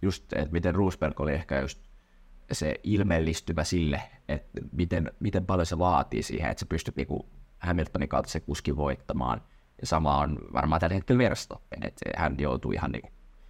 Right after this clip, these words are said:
koko elämä pistää niinku sivuun ja keskittyy vaan kaksikymmentäneljä seitsemän Formula ykköseen. Niin se oli sit niinku henkisesti niin raskasta hänelle, että, että sit just päätti lopettaa. Että on se niinku aika hullu, että miten kovia kuskeja noi on,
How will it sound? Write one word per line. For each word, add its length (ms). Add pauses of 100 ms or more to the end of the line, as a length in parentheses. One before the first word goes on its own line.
(160)
koko 260
elämä 340
pistää 320
niinku 160
sivuun 380
ja 60
keskittyy 480
vaan 220
kaksikymmentäneljä 480
seitsemän 360
Formula 300
ykköseen. 560 (760)
Niin 300
se 100
oli 120
sit 160
niinku 140
henkisesti 440
niin 160
raskasta 400
hänelle, 300
että, 280
että 120
sit 160
just 180 (380)
päätti 240
lopettaa. 600 (500)
Että 200
on 100
se 100
niinku 220
aika 400
hullu, 380
että 140
miten 200
kovia 300
kuskeja 440
noi 220
on, 140